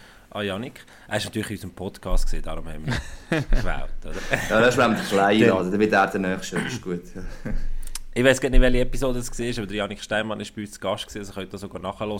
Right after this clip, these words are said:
Speaker 1: wenn ihr so ein bisschen verstehen wollt, wie der Sportchef von der Rapperswil-Jona Lakers denkt. Dann haben wir die besten Fans. Finde ich immer einen relativ gefährlichen Award, Hagi.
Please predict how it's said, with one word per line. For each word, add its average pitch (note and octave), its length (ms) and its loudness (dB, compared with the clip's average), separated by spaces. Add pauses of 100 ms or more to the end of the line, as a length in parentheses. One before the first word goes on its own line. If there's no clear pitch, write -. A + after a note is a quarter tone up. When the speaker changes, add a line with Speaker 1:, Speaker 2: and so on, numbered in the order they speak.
(160)
Speaker 1:
wenn F#2 100 -8
ihr F#2+ 80 -10
so G2+ 120 -10
ein - 40 -12
bisschen F#2+ 280 -8
verstehen F#2+ 300 -8
wollt, G2 120 -4 (320)
wie G#2 360 -4 (280)
der G#2 80 -2
Sportchef G2 560 -10
von F#2 160 -12
der F#2 300 -10
Rapperswil-Jona F#2+ 560 -10
Lakers F2 600 -10
denkt. D3+ 360 2 (220)
Dann C#3 180 -2
haben D3+ 220 0
wir C#3 80 -2
die B2+ 200 -6
besten C3+ 800 0
Fans. F2 640 0
Finde G#2 240 -8
ich - 80 -12
immer B2 300 -4
einen G2 120 -10
relativ G#2 720 -8
gefährlichen F#2+ 840 -6
Award, E2+ 600 -12
Hagi. - 240 -20